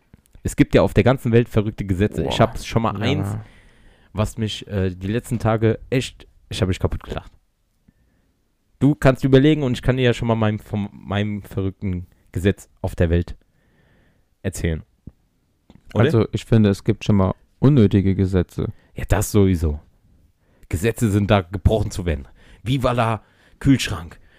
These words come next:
Speaker 1: Revolution ausgebrochen. <laughs> Pack die Eiswürfel aus. Nein, es gibt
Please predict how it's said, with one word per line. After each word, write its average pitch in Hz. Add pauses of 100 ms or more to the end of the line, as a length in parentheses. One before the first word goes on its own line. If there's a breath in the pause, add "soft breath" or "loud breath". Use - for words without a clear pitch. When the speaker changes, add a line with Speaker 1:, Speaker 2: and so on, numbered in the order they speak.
(140 soft breath)
Speaker 1:
Revolution 147
ausgebrochen. 92 (100)
<laughs> 135 (340 soft breath)
Pack -
die 123
Eiswürfel 101
aus. 82 (380 loud breath)
Nein, 107 (340 loud breath)
es -
gibt -